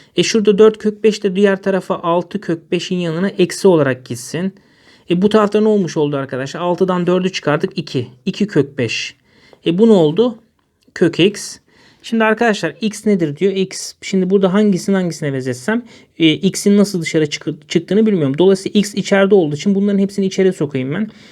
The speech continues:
İki çarpı iki olarak dışarı çıkar dört. Dört çarpı beşten yirmi olur kök içerisinde bu. E, kök x'e eşitse x de ne olmuş oluyor?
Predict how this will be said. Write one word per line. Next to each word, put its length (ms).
İki 220
çarpı 320
iki 160
olarak 220
dışarı 240
çıkar 360
dört. 280
Dört 220
çarpı 340
beşten 300
yirmi 400
olur 280
kök 180
içerisinde 540
bu. 260
E, 120
kök 240
x'e 280
eşitse 400
x 340
de 120
ne 40
olmuş 320
oluyor? 300